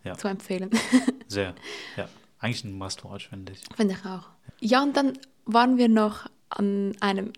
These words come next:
Speaker 2: Krimi-Dinner.
Speaker 1: Genau, aber ganz speziellen Krimi-Dinner.
Speaker 2: Ja, also willst du kurz erklären, äh, von wer das
Speaker 1: Ja.
Speaker 2: organisiert?
Speaker 1: Und zwar von Escape Quest, also von Valeria in Luzern.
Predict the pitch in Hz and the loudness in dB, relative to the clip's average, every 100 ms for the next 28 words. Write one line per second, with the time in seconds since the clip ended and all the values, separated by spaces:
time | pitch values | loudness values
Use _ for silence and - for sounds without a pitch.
0 | - - 208 226 277 294 330 403 427 - | -10 -2 2 4 4 4 6 6 4 0
1 | 113 107 143 107 80 - - 117 117 151 | 0 4 4 2 -2 -2 4 6 8 6
2 | 160 - 131 175 208 135 110 95 85 95 | 6 2 2 0 0 -2 -4 -6 -8 -4
3 | 240 226 226 294 - - - - - 247 | 0 2 2 2 -2 -14 -20 -6 -4 -2
4 | 208 240 240 240 220 220 - 247 285 285 | -4 -6 -6 -4 -4 -6 -6 -4 -4 -6
5 | 254 - 247 240 - 233 226 220 220 226 | -8 -8 -10 -10 -8 -2 0 0 0 0
6 | 214 220 - - _ _ _ 113 110 202 | 0 -2 -4 -8 _ _ _ 2 2 2
7 | - - 220 214 214 269 311 - 135 - | -4 -4 -2 0 -2 -4 -8 -6 -2 2
8 | 127 - 123 113 113 - - - - - | 2 4 2 2 -4 -6 -4 -4 -4 -4
9 | 113 156 - 185 - 123 123 120 107 101 | 0 0 -2 -2 -2 -4 -4 -4 -2 -2
10 | 104 135 143 143 120 101 95 95 95 - | -2 -2 -4 -6 -8 -8 -10 -12 -2 0
11 | 98 107 180 - | 0 0 -4 -8